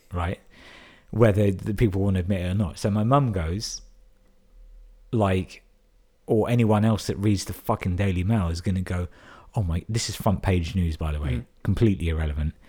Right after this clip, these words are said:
Speaker 1: And people are just gonna go, "We're not inherently racist. I'm just annoyed that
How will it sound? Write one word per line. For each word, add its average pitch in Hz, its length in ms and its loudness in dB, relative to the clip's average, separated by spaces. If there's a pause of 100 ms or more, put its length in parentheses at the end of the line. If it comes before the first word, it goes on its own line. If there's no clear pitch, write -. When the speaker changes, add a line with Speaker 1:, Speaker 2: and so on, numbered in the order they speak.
(400)
Speaker 1:
And 98 180 4
people 110 240 4
are 101 60 4
just 98 220 -2
gonna 95 180 4
go, 90 260 0 (240)
"We're 117 160 4
not 82 120 -2
inherently 78 380 -6
racist. 80 500 -6 (360)
I'm 101 200 2
just 95 220 -2
annoyed 90 380 2
that 87 280 0